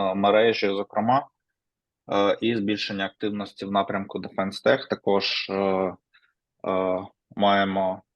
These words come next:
на столі кілька проєктів, про які ведемо перемовини. Зокрема, е, наразі, е, є перемовини з M I T Security Studies щодо спільної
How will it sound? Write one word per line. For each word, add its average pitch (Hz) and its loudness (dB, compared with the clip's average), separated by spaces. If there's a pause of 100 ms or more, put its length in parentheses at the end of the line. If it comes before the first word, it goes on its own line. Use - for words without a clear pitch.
(560)
на 101 -6
столі 101 -4
кілька 95 -8
проєктів, 101 -4 (520)
про 95 -2
які 90 -8
ведемо 95 -4
перемовини. 101 0
Зокрема, 95 -4
е, 92 -2
наразі, 92 -4 (640)
е, 95 0
є 95 -2
перемовини 95 -2
з 95 -4
M 95 -2
I 95 -6
T - -
Security 95 -4
Studies 117 4
щодо 95 -2
спільної 95 -6